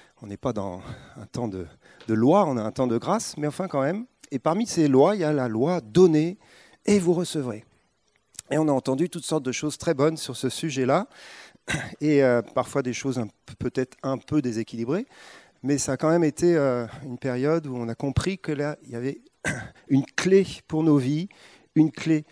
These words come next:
du royaume de Dieu. « Donnez et vous recevrez. » Vous savez d'où ça vient cette loi ? Vous allez me dire,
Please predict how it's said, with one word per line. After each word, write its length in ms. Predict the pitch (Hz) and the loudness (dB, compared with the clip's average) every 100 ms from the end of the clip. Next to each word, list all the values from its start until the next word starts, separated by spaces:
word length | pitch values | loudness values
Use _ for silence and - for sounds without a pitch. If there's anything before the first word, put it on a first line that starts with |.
| _ _ - | _ _ -8
du 100 | 139 | -2
royaume 300 | 135 143 143 | 2 4 4
de 100 | 127 | 0
Dieu. « 200 | 113 117 | -2 -4
Donnez 560 | 110 170 175 196 220 220 _ _ _ - | 6 8 10 8 6 0 _ _ _ 6
et 240 | 226 262 | 6 6
vous 180 | 156 139 | -8 -6
recevrez. » 520 | 139 165 147 113 101 - - - _ _ _ _ _ - - | -4 -4 -4 -6 -10 -18 -20 -20 _ _ _ _ _ -14 -8
Vous 80 | |
savez 240 | - 151 185 | 0 8 8
d'où 160 | 147 | 6
ça 160 | 156 147 | 0 0
vient 180 | 139 196 | 2 0
cette 240 | - - | 0 0
loi ? 320 | 175 190 226 _ - - - _ _ _ _ | 4 4 2 _ -20 -20 -20 _ _ _ _
Vous 80 | 107 | -12
allez 120 | 101 | -10
me 80 | 101 | -2
dire, 200 | 123 | -2